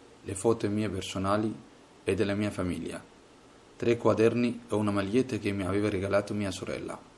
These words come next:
Quando mia sorella mi ha regalato questi tre quaderni,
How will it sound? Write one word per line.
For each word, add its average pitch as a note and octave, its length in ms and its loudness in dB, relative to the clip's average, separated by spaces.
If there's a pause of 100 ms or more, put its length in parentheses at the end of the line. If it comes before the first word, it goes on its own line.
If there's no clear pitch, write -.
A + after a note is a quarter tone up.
(560)
Quando C3 280 6
mia A2+ 160 2
sorella A#2 360 2
mi G2+ 120 0
ha G2 60 0
regalato G2+ 520 2
questi F#2+ 260 -6
tre G2 220 -4
quaderni, G2 580 -6